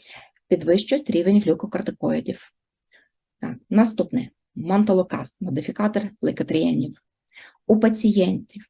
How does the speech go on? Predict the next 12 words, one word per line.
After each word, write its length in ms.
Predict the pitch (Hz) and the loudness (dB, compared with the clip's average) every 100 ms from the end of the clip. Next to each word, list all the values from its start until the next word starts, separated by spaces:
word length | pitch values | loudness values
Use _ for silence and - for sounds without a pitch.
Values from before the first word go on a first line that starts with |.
| _ | _
яким 480 | - 202 214 214 202 | -2 0 4 4 4
призначений 580 | 190 185 190 185 170 151 | 0 2 2 2 -2 -4
прийом 380 | 180 185 170 160 | 0 0 -2 -6
монtelukast 680 | 151 156 160 240 285 196 | -4 -4 0 0 2 0
з 100 | 190 | 0
діазепамом, 680 | 165 160 151 - 233 214 - | 0 0 0 4 6 6 2
існує 420 | 156 - 180 165 | -6 -4 -2 0
ризик 280 | 170 185 165 | 0 -2 -4
збільшення 500 | 139 151 - - 165 | -4 -4 -2 -2 -2
концентрації 640 | 160 - - 165 175 - 156 | -4 -4 -4 -4 -4 -4 -4
бензодіазепіну. 920 | 160 160 156 143 - 131 147 147 190 _ | -4 -4 -4 -6 -6 -8 -8 -8 -10 _
Так. 160 | - | -12